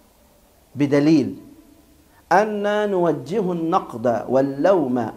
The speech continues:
أيضًا على من يوافقوننا في المنهج ويحدثون فيه أموراً ليست منه". فسيدنا السيد كان كبيراً في مجال ال-،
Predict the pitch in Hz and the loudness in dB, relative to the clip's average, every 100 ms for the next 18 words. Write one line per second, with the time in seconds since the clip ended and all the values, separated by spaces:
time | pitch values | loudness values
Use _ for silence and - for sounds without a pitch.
0 | - 254 247 226 202 254 240 131 143 180 | 0 0 0 -4 -2 -2 -4 -4 -2 0
1 | 165 151 180 196 147 151 170 185 180 175 | 0 2 0 0 0 2 4 2 0 -2
2 | 220 214 180 165 156 170 160 185 196 180 | 2 2 2 -2 -2 -2 -4 -2 -2 -2
3 | 180 202 208 - _ _ _ _ - 131 | -2 -4 -6 -12 _ _ _ _ -6 2
4 | 156 175 - 147 156 196 185 156 185 175 | 4 4 2 -4 -2 0 0 0 -2 -2
5 | 160 160 170 180 147 147 143 131 - 117 | -2 -2 0 0 0 0 -2 -6 -6 -6
6 | 101 95 - - - _ _ _ _ _ | -6 -10 -18 -20 -20 _ _ _ _ _
7 | - - 117 - 131 160 147 131 165 165 | -20 -12 -8 0 2 4 0 0 0 0
8 | - 160 156 139 139 127 151 180 165 165 | 2 2 4 2 -2 0 2 4 2 0
9 | 160 - - _ 143 131 127 156 156 147 | -8 -16 -20 _ -4 -2 2 4 4 4